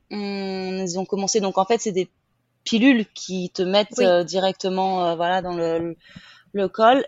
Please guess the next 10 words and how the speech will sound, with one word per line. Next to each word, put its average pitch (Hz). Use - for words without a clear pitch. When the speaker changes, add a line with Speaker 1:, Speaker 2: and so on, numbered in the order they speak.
Speaker 1:
et 185
je, -
toutes -
les 262
quatre -
heures, 254
on 208
remet 220
une 240
pilule. 196